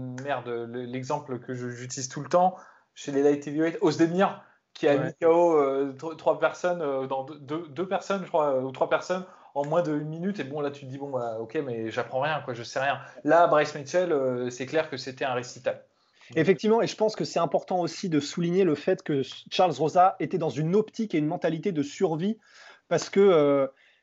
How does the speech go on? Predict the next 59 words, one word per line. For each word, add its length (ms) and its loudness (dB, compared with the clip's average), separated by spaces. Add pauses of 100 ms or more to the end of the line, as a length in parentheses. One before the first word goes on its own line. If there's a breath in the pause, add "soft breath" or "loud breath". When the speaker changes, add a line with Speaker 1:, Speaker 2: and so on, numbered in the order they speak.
(120)
Speaker 3:
c'est, 380 2
bah, 100 6
c'est 180 -4
Joe 140 0
Rogan 240 2
qui 120 -8
disait, 240 0
en 100 -2
gros, 360 0
et 160 -2
Joe, 220 -2
enfin, 220 -2
qui, 200 -6
qui 160 -10
n'est 120 2
pour 320 2
le 100 8
coup 220 0
pas 120 4
n'importe 380 -4
qui 160 -8
non 140 -4
plus, 180 -2
en, 380 -4
enfin, 200 -2
en 140 -2
J 140 -4
J 160 -4
B, 60 -2
euh, 220 4
c'est 160 -8
quand 120 0
même 180 -4
ceinture 400 -4
noire 300 2
sous, 400 -2
euh, 100 2
Jean-Jacques 320 0
Machado, 480 0 (380 soft breath)
et 20 -10
c'est, 240 -10
c'est 200 -6
quand 120 4
même, 240 0
c'est, 280 -2
c'est 200 -4
vraiment 280 2
pas 120 4
mal, 160 2
quoi. 220 0
Et 200 2
Joe 160 -2
Rogan 240 0
disait, 360 -4 (960 soft breath)
le 100 6
truc, 220 2
c'est 160 0
que 240 0
c'est 400 -4